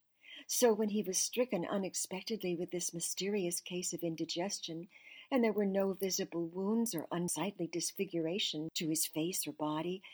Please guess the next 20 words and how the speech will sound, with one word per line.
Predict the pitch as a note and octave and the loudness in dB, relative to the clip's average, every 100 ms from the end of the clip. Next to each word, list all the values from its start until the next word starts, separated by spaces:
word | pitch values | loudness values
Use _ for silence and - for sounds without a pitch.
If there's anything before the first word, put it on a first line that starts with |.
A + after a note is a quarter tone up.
| - | -12
except | E3 - E3 - | -6 0 0 0
for | D#3+ | -4
the | D#3+ | -2
slight | - E3 D#3 - | -2 -2 -4 -2
grimace | F3 G3 F3 - | 0 0 0 -2
caused | - E3 D3+ D#3 - | -2 -4 -2 -4 -2
by | D#3 | -2
the | E3 | -2
discomfort | - D#3+ - F3+ F3 D#3+ | -4 -6 -6 -8 -6 -4
in | D3+ | -4
his | D#3 D#3 | -4 -4
abdomen | D#3+ F#3+ D#3 D3+ D#3 | -4 -4 -6 -4 -4
and | D3+ D#3 | -4 -4
lower | E3 D#3 | -4 -4
intestines, | D3+ - F3+ F#3 D#3 D3+ D#3+ - - _ _ _ _ - - | -6 -6 -6 -6 -6 -8 -6 -6 -8 _ _ _ _ -8 0
I | A3+ G3+ | 4 4
naturally | G3 B3+ D#4+ A3+ | 2 0 0 0
thought | F3+ E3+ D3+ | -2 -4 -4
to | - | -2
myself, | E3 E3 - F3 E3 - | -4 -2 -4 -4 -6 -6